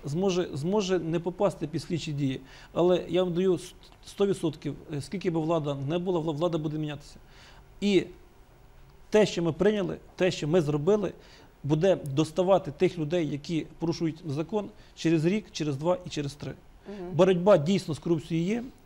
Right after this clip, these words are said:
Speaker 1: це дійсно, і, і хто би що не говорив, це
Speaker 2: Тобто
Speaker 1: один із
Speaker 2: реальний
Speaker 1: самих
Speaker 2: результат,
Speaker 1: великих
Speaker 2: наслідки
Speaker 1: з-,
Speaker 2: реформи побачимо
Speaker 1: це,
Speaker 2: згодом.
Speaker 1: це, це, це велике зло для, для нашої д-, держави і не тільки для нашої.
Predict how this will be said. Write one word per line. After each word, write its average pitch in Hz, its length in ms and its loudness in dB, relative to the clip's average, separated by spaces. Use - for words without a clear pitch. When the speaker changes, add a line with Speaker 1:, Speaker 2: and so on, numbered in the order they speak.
Speaker 1:
це 143 120 -4
дійсно, 175 320 -4
і, - 140 -10
і 147 260 -4
хто - 200 0
би 185 120 0
що 156 160 -6
не 180 140 0
говорив, 180 340 -2
це 190 260 4
Speaker 2:
Тобто - 140 -2
Speaker 1:
один 202 140 6
із 214 60 2
Speaker 2:
реальний 220 240 2
Speaker 1:
самих 196 200 2
Speaker 2:
результат, 190 360 0
Speaker 1:
великих 202 260 4
Speaker 2:
наслідки 151 380 -2
Speaker 1:
з-, 175 40 -2
Speaker 2:
реформи 240 420 -6
побачимо 190 400 -6
Speaker 1:
це, 180 80 2
Speaker 2:
згодом. 170 240 -4
Speaker 1:
це, 185 240 0
це, 185 300 2
це 151 220 0
велике 185 380 2
зло 165 200 4
для, 165 220 2
для 151 380 -4
нашої 185 400 0
д-, 147 220 -6
держави 175 440 0
і 180 80 0
не 160 80 2
тільки 196 360 -8
для 160 280 -6
нашої. 175 380 -6